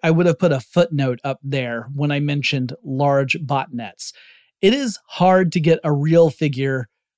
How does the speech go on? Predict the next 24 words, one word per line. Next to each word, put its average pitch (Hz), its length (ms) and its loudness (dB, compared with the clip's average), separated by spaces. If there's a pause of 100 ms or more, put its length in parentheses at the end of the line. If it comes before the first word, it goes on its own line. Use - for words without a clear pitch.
(140)
for 147 420 2 (140)
how 160 340 4
big 151 340 0
a 147 120 -4
botnet 135 540 -6
is. - 480 -14 (220)
It, 160 180 -2
it, 156 180 -6 (320)
you 160 220 2
can 170 240 4
make 190 180 2
some 165 220 -2
estimates, 202 480 0
but 170 140 2
it's 151 140 0
hard 196 400 0
to 190 80 -2
get 151 340 0
a, 143 260 -4
a 135 60 -6 (120)
firm 151 440 0 (360)
grasp, 151 420 0
largely 247 400 0
because 175 440 2